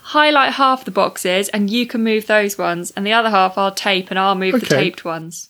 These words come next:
Speaker 1: We'll see who does it quicker.
Speaker 2: You've only got three rooms. Ah, no, but you have to include the marking up in the first place, because that's where I think you win with the marker. Much quicker to mark it up than to tape it, because you've got to tape in two directions.
Speaker 1: Why?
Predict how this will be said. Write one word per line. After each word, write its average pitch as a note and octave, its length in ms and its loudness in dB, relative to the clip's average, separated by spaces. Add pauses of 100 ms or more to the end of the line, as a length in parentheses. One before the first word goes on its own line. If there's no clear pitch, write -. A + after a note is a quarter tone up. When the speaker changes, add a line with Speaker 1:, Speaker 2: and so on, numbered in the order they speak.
(120)
Speaker 1:
We'll G#3 140 -4
see B3+ 380 0
who B3 100 2
does A#3 200 2
it G#3 100 -2
quicker. G#3+ 500 -2 (240)
Speaker 2:
You've F3+ 200 2
only F#3+ 160 4
got F3 180 0
three E3 340 0
rooms. A2+ 600 -2 (360)
Ah, F#3 320 4
no, F#3 160 6
but E3+ 140 -2
you D#3 80 0
have F#3 200 0
to G3 100 2
include D3 800 0 (260)
the - 80 0
marking D3+ 400 4
up D#3+ 160 2
in C3 80 0
the B2 60 0
first D#3 320 2
place, - 360 -10 (200)
because - 260 2
that's - 260 2
where C#3 160 4
I B2 40 2
think - 280 -2
you C3+ 60 0
win A#2+ 400 2
with A#2+ 140 -4
the A#2+ 80 -2
marker. B2+ 540 0 (240)
Much D3 400 2
quicker - 240 -4
to B2 60 2
mark A#2 260 0
it B2+ 60 0
up A#2 120 -2
than A#2 120 -4
to - 160 -8
tape A#2 300 -6
it, - 120 -12 (160)
because C3 240 2
you've C#3+ 100 0
got D3+ 60 4
to C3+ 80 0
tape C3 320 2
in A#2+ 80 2
two B2+ 180 2
directions. A#2 680 -2 (260)
Speaker 1:
Why? C4+ 260 -10